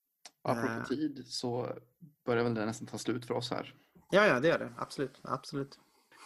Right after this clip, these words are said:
Speaker 1: Eller var du på väg någonstans? Jag tyckte det bara lät bra att avsluta så.
Speaker 2: Nej, men det var jättebra. Jag tycker, ja, nej, men jag är nöjd, jag är nöjd. Absolut. <laughs>
Speaker 1: Och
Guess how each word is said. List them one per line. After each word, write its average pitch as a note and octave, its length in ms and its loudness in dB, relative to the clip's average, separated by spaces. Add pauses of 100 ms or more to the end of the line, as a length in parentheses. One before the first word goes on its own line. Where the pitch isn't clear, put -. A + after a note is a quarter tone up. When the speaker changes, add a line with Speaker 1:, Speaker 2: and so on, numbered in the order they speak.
(140)
Speaker 1:
Eller A2+ 120 2
var A#2 80 6
du A2 60 4
på A#2+ 80 -2
väg A2 120 4
någonstans? - 400 -4
Jag G2 80 -2
tyckte G#2+ 180 0
det G#2 40 -2
bara G2+ 100 2
lät F#2+ 180 -2
bra G#2 180 -2
att G2+ 60 2
avsluta G2 280 -4
så. - 220 -8 (340)
Speaker 2:
Nej, F#3 120 6
men C#3 100 4
det B2+ 60 6
var C3 80 6
jättebra. C3+ 460 6
Jag A#2 100 2
tycker, B2+ 400 2
ja, A2+ 220 -2 (160)
nej, G#2+ 120 -2
men G#2+ 40 0
jag D#3 120 6
är D3+ 40 4
nöjd, A#2+ 200 2
jag D3 120 4
är A#2+ 40 2
nöjd. A2+ 200 -4
Absolut. E3 480 0
<laughs> - 1900 0
Speaker 1:
Och B2 120 -2